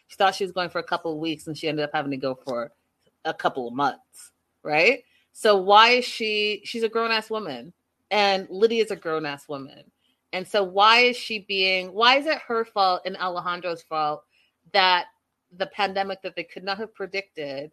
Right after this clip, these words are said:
forced them to be together for months? Like, I'm, I'm confused by that. Like, I'm very confused by that.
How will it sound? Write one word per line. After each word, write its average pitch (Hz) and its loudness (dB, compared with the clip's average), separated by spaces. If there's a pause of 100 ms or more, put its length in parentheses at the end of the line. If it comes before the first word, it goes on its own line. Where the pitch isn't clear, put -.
(760)
forced 214 -2
them 156 -4
to - -12
be 170 -6
together 151 -4 (100)
for 139 -6
months? 131 -8 (960)
Like, 190 -2
I'm, 208 0 (1900)
I'm 220 0
confused 220 -10
by 196 0
that. 143 -2
Like, 170 -8 (600)
I'm 180 -8
very 202 0
confused 185 -12
by 160 -10
that. 151 -16